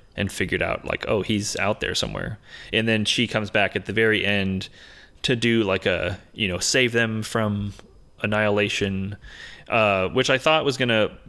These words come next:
be frustrating if she was there, but it's not, like, the final moment, which is good. Like, they put it kind of in the middle of the battle where it's like,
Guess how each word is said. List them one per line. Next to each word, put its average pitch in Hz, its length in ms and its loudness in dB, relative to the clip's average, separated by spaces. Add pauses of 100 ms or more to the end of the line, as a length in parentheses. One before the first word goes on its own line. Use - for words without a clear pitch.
(180)
be 123 120 2
frustrating 117 500 2
if 107 80 -2
she - 180 0
was 104 160 -2
there, 101 180 2
but 104 360 0 (500)
it's 117 220 0
not, 127 240 0
like, 104 220 -2
the 95 80 -6
final 110 720 0
moment, 113 420 0 (200)
which 107 280 0
is 95 180 -4
good. 85 340 -2
Like, 95 200 -2
they 107 100 2
put 117 200 0
it 107 100 -2
kind 104 160 -2
of 98 100 0
in 92 80 -2
the 90 80 -4
middle 101 240 2
of 104 80 2
the 107 60 0
battle 107 360 2
where 101 120 4
it's - 120 -4
like, 90 220 -2